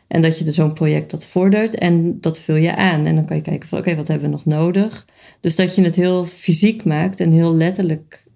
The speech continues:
ehm, ja, een afspiegeling hebt. Dus dan ook niet alleen maar met tekst, maar ook met beelden. En dat je dan dus, ehm, iets kan laten hangen. Ik denk dat dat heel fijn is, omdat je aan zo'n project bouwt. Maar zolang alles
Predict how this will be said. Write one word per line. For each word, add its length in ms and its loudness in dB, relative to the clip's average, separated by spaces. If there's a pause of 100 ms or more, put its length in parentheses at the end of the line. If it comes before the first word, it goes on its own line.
ehm, 680 -2 (1400)
ja, 420 0 (320)
een 160 4
afspiegeling 680 0
hebt. 320 -2
Dus 200 -4
dan 220 0
ook 160 -2
niet 200 2
alleen 160 -2
maar 120 -2
met 200 -6
tekst, 360 -4
maar 120 -2
ook 120 -6
met 180 -6
beelden. 480 2 (400)
En 100 2
dat 180 0
je 60 0
dan 200 2
dus, 420 0
ehm, 800 -2 (920)
iets 180 0
kan 120 2
laten 240 0
hangen. 400 2
Ik 160 -6
denk 180 2
dat 140 -2
dat 140 -8
heel 140 2
fijn 380 0
is, 200 -2
omdat 240 0
je 100 -2
aan 100 0
zo'n 160 0
project 420 -4
bouwt. 400 -2 (340)
Maar 100 0
zolang 360 0
alles 460 0